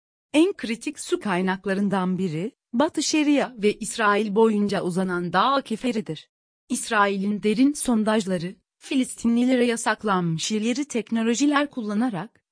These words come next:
akiferin sürdürülebilir bir şekilde sağlayabileceğinden çok daha fazlasını çıkarır.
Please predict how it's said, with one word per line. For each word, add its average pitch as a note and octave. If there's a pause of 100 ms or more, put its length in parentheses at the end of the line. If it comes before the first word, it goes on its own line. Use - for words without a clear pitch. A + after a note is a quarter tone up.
akiferin G3+
sürdürülebilir G3
bir G#3
şekilde F#3
sağlayabileceğinden A3
çok C4+
daha A3+
fazlasını G3+
çıkarır. E3+